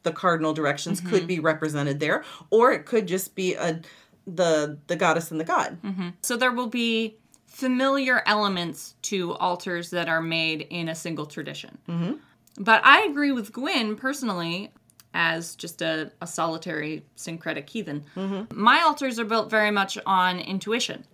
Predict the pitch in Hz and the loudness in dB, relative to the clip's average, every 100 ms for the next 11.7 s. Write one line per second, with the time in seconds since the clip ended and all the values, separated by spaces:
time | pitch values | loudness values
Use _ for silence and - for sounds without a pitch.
0 | _ 190 196 233 381 _ _ - 180 185 | _ -8 -4 -4 -6 _ _ -4 4 6
1 | 190 185 185 180 185 - _ _ _ - | 6 4 2 0 -6 -14 _ _ _ -10
2 | 185 233 302 403 269 226 226 214 202 196 | -2 -2 -2 -2 0 0 0 0 -2 0
3 | 196 175 190 185 180 175 196 190 175 175 | -2 -2 -2 0 0 -2 -2 -4 -6 -8
4 | - _ _ 196 180 175 165 160 175 165 | -12 _ _ -4 -2 -2 -2 -2 -2 -6
5 | 165 175 175 175 170 165 175 175 170 165 | -4 -4 -4 -4 -6 -2 -4 -4 -6 -4
6 | 156 151 151 - 170 262 - _ - 208 | -4 -2 -4 0 0 0 -6 _ -10 -4
7 | 165 160 - 165 175 - 180 160 - - | -2 -2 -2 -4 -6 -6 -4 -6 -8 -6
8 | 170 170 - - 151 143 135 - - 175 | -4 -4 -8 -12 -8 -8 -10 -18 -14 -10
9 | 165 165 151 147 - 156 151 - - - | -6 -4 -4 -4 -6 -8 -8 -12 -10 -12
10 | - - - 214 202 165 202 240 202 190 | -12 -20 -8 0 0 0 -2 -2 0 0
11 | 175 170 170 156 160 151 | -2 0 0 2 0 -2